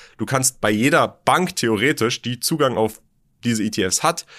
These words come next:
anrufen und sagen, "Hey, kauf mal bitte in meinem Depot diesen E T F."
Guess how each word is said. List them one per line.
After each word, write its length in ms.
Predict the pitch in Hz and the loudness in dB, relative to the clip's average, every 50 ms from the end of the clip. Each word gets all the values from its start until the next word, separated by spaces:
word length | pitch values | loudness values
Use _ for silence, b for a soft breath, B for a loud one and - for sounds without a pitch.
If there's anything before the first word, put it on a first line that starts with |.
| B B B B | B B B B
anrufen 420 | - 147 170 147 151 165 160 165 | 0 2 2 2 0 0 0 0
und 140 | 147 139 127 | 0 0 2
sagen, 180 | 131 127 135 135 | 2 2 2 2
"Hey, 140 | 147 143 143 | 0 -2 -4
kauf 300 | - - 147 160 165 - | 0 0 0 0 0 0
mal 160 | 147 123 107 | 0 0 0
bitte 220 | 127 127 - 139 | 0 -2 -2 -2
in 120 | 110 117 120 | -2 0 0
meinem 200 | 120 120 123 120 | 0 0 2 0
Depot 320 | 120 117 - - 120 123 | 0 -2 -2 -2 -2 -2
diesen 220 | 120 117 131 131 | -2 -2 -4 -6
E 60 | 123 - | -6 -6
T 140 | - 185 | -4 0
F." 260 | 196 - - - - | 0 0 0 -2 -8